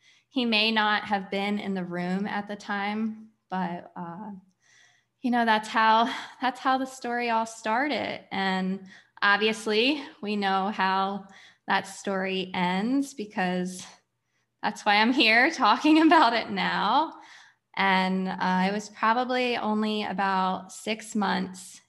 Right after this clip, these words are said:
in between when I found out and, um, when she passed. And I actually dug up some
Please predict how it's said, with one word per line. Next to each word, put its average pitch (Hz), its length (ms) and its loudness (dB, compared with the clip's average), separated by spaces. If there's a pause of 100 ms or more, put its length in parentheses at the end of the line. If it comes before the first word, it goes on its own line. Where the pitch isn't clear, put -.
(120)
in 202 200 -4
between 190 680 -4
when 185 340 -2
I 185 120 -6
found 185 440 0
out 180 500 -2 (640)
and, 185 500 4
um, 175 600 -4
when 190 300 -2
she 185 240 -6
passed. 214 800 -4 (320)
And 190 320 -2
I 190 180 0
actually 220 760 -2
dug 196 200 0
up 196 260 0
some 190 460 -2